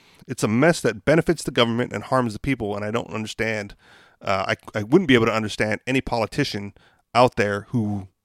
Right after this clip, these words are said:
who would be fighting, uh, against that system, right, for the benefit of the people. Like, it doesn't, it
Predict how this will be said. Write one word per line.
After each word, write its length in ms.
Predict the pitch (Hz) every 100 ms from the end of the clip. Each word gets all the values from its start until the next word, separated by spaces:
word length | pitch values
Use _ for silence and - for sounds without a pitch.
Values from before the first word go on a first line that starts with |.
| _
who 120 | - 127
would 140 | 107
be 100 | 107
fighting, 540 | - 131 120 110 107 - _ _ _ -
uh, 140 | 101 -
against 480 | 107 - 117 - 104
that 260 | 104 -
system, 380 | - 104 - - _ _ _ _
right, 240 | - 98 -
for 240 | - 135 117
the 60 |
benefit 360 | 98 110 101 104
of 80 | 101
the 60 |
people. 320 | - 101 - _
Like, 80 | 113
it 160 | 104 104
doesn't, 240 | 107 101 -
it 140 | 104